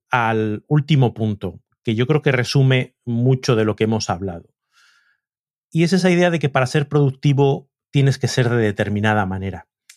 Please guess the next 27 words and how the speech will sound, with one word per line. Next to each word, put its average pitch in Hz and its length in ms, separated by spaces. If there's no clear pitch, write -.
Y 135 140
que 131 120
si 135 160
no 156 120
eres 160 220
de 160 60
esa 151 180
manera, 147 540
la 117 220
productividad 117 640
no 117 120
es - 80
para 87 260
ti. - 180
Que - 80
tienes 123 300
que 117 100
ser 117 440
organizado, 135 640
organizada, 120 880
que 98 120
tienes 101 400
que 98 220
ser 98 380
una 92 180
persona 92 400
sistemática. 127 1040